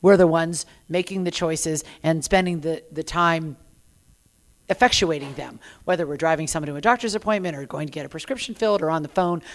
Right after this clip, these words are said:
with an insurance company or whatever it is we're doing, we're the ones putting in that time. And that's why married managers of, who are moms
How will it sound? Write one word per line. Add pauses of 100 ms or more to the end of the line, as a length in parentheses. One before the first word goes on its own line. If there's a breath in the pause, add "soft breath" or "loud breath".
(140)
with
an
insurance
company
or
whatever
it
is
we're
doing, (260 loud breath)
we're
the
ones
putting
in
that
time. (220 soft breath)
And
that's
why
married
managers (240 loud breath)
of, (360 soft breath)
who
are
moms